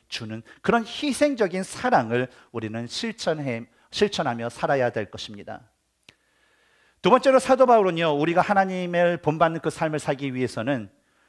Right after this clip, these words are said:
자신을 위한 그 탐욕적인 어둠의 제약들을 버려야 한다라고 말씀하고 있습니다. 삼 절을 읽겠습니다.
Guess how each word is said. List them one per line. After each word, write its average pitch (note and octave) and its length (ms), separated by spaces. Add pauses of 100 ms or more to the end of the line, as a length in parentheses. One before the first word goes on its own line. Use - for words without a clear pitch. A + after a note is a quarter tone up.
(100)
자신을 E3 500
위한 D#3 200
그 - 200
탐욕적인 F3 920 (300)
어둠의 D3+ 640
제약들을 C3 540
버려야 B2+ 360
한다라고 A2+ 600
말씀하고 G2 460
있습니다. F2+ 420 (640)
삼 F#3 220
절을 E3+ 180
읽겠습니다. B2 680